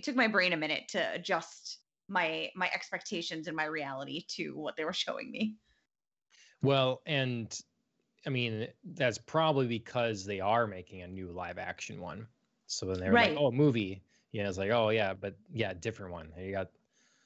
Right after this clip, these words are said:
Speaker 2: projects coming out of, out of their ears, so.
Speaker 1: Yes, yes. But this looks pretty good. I'm, I'm excited about it. Um, Netflix has really, I think, done some cool things,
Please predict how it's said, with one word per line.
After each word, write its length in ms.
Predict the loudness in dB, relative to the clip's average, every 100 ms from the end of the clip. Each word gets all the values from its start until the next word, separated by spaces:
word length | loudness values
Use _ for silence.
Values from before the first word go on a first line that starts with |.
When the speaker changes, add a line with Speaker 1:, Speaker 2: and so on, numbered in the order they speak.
| _ _ _ _ _ -2
Speaker 2:
projects 420 | 2 2 2 -2
coming 300 | -4 -4 -2
out 180 | -2 0
of, 240 | -2 -2 -2
out 140 | -2 0
of 100 | 0
their 160 | -2
ears, 400 | -2 -2 -2 -4
so. 400 | -6 -4 -6 0 4
Speaker 1:
Yes, 540 | 6 6 2 -8 -10 -2
yes. 520 | -2 -2 -8 -16 -12
But 120 | -4 0
this 160 | 0
looks 180 | -2 -6
pretty 240 | -4 -2 0
good. 400 | 2 2 2 -2
I'm, 220 | -4 -4 -2
I'm 180 | -2 -2
excited 420 | -2 -4 -2 -4
about 240 | -2 -2
it. 180 | -4 -8 _ _ -8
Um, 240 | -4 -2
Netflix 420 | -2 0 -2 -4
has 140 | -8 -4
really, 440 | -2 0 0 0
I 100 | -2
think, 340 | -4 -6 -6 -2
done 180 | -2 -2
some 160 | -6
cool 300 | -4 -2 -2
things, 600 | 0 0 0 0 -4 -8